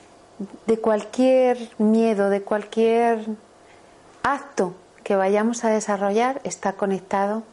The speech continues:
con ese mensaje oculto que manifiesta el glifo. El glifo es el dibujo dentro de, ya sea en piedra, como os he dicho, en metal.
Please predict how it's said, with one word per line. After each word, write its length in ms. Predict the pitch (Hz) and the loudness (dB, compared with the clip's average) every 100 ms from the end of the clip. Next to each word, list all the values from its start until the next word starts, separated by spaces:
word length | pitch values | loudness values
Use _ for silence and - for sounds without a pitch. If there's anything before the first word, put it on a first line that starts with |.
| - - - - | -20 -20 -20 -6
con 260 | 220 208 | -2 2
ese 420 | 214 226 226 254 233 | 2 0 0 0 2
mensaje 920 | 214 202 202 233 226 220 - 233 233 - - - - - - - - | 2 2 0 -2 -2 -4 -2 -2 -2 -8 -20 -20 -20 -20 -20 -20 -4
oculto 680 | 220 226 233 247 226 - 302 - - - - - | -2 0 2 0 0 -2 -4 -6 -20 -20 -20 -4
que 280 | 233 220 - - - | 0 0 -2 -14 -6
manifiesta 640 | 214 220 202 202 196 202 202 | 0 2 2 0 0 0 0
el 100 | 202 | 0
glifo. 380 | 196 190 202 190 - - - - - - - - - - - - - - - - - | -2 -2 -8 -10 -14 -16 -16 -16 -14 -14 -14 -12 -12 -12 -12 -12 -12 -14 -14 -14 -4
El 140 | 208 | 0
glifo 300 | 202 254 - | 2 2 2
es 320 | 330 285 - - - - - | 0 0 -4 -10 -16 -8 -4
el 120 | 208 | 0
dibujo 480 | 214 226 233 - 175 | 2 2 0 -2 0
dentro 380 | 180 180 180 | -2 -2 -2
de, 400 | 180 175 175 175 180 180 - - - - - | 0 0 0 -4 -8 -12 -14 -18 -20 -10 -4
ya 120 | 185 | -2
sea 200 | - 175 | 0 -2
en 80 | 170 | 2
piedra, 340 | 220 233 240 | 2 4 2
como 200 | 233 226 | 0 -2
os 100 | 226 | 0
he 60 | 233 | 2
dicho, 340 | 226 226 233 | 2 0 -2
en 100 | 220 | -2
metal. 560 | 175 196 208 208 214 | -2 -2 0 0 -2